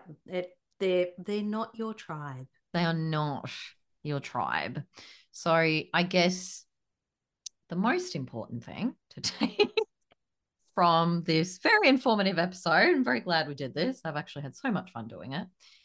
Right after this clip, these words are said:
Speaker 2: is, you know, uh, when you're devising your strategies,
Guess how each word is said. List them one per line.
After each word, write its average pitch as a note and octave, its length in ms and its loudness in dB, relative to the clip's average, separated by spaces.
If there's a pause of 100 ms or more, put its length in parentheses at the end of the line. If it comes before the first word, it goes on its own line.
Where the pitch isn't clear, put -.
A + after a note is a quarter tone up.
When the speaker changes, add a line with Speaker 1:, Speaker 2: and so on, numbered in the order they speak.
(360)
Speaker 2:
is, E3+ 680 -2 (160)
you D#3+ 120 -4
know, C3 120 -2
uh, E3+ 380 -2 (340)
when F3+ 360 2
you're E3 360 4
devising D#3 1400 -2 (360)
your C#3 600 -2
strategies, D3 1200 -4